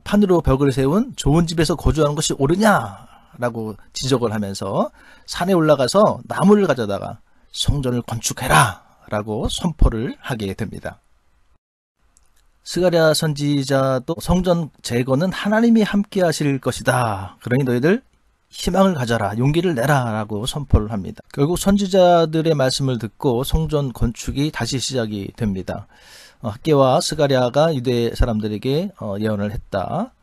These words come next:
그 결과 수룹바벨과 예수아가 성전을 다시 건축하기 시작했는데, 근데 이때 또, 또 돌발 상황이 발생이 되죠. 총독으로 파견돼 있었던 단느데와 스달보스네가, 어, 와서 따집니다.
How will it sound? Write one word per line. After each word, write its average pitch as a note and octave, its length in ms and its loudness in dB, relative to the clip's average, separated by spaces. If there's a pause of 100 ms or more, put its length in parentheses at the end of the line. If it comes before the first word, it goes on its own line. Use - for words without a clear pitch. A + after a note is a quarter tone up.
(120)
그 A#2+ 120 -4
결과 A#2 320 0
수룹바벨과 C3 920 0 (400)
예수아가 A2+ 600 2 (1120)
성전을 B2+ 380 0
다시 - 240 -4
건축하기 B2 400 -4
시작했는데, A#2 1000 -4 (500)
근데 D#3+ 160 0
이때 G#3+ 200 2
또, F#3+ 200 -2 (100)
또 D#3 440 -2 (160)
돌발 C3 320 4
상황이 A#2+ 240 0
발생이 G#2+ 480 -2
되죠. G2 480 -6
총독으로 G3+ 500 6
파견돼 E3+ 460 2 (100)
있었던 B2 400 0
단느데와 B2 1040 2
스달보스네가, A2+ 1500 0 (640)
어, A#2 240 -8
와서 C#3+ 220 4
따집니다. C#3 800 0